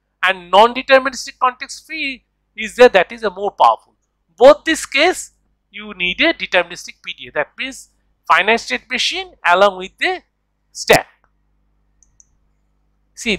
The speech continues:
the, here these things I have again and again. This is regular language, regular expression, regular set I have covered in my last video. Regular set is you, you can see union,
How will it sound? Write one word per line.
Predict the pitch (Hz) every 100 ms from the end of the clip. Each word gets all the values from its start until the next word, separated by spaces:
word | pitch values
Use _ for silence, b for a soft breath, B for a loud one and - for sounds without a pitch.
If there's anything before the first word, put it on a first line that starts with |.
| -
the, | 233 262 -
here | - 254 330 349 - _ _ _ _ _ -
these | 294 349
things | - 320 302 -
I | - 202
have | 202 220
again | 185 196 214 208
and | 196
again. | 160 143
This | 196 -
is | 185
regular | 196 214 240
language, | 226 220 214 233 330 - _ _ _ _ _ 156
regular | 185 208 214 196
expression, | 180 - 233 233 - 277 339 294 _ _ _ _ _ _ 147
regular | 180 185 220 214 208
set | - - 226 294 -
I | 180
have | 190 - 196
covered | 185 202
in | 202
my | 196
last | 165 160 190 165
video. | 180 156
Regular | 180 190 226 233
set | - 226 220
is | 208
you, | 202 202 _
you | 208 -
can | 196
see | - 196
union, | 185 190 190 185 180 180 170